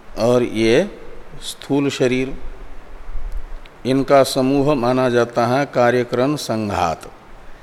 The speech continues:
ये हैं अविद्या शब्द से ग्राह्य। और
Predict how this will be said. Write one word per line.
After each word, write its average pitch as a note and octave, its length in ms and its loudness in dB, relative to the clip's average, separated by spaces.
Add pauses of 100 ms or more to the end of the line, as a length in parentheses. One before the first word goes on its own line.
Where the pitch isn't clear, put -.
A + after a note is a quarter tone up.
(260)
ये C3+ 240 8
हैं C3 240 4 (100)
अविद्या A2+ 840 4 (560)
शब्द A#2+ 360 2
से C#3 300 4 (100)
ग्राह्य। A2+ 540 2 (1600)
और C3+ 340 10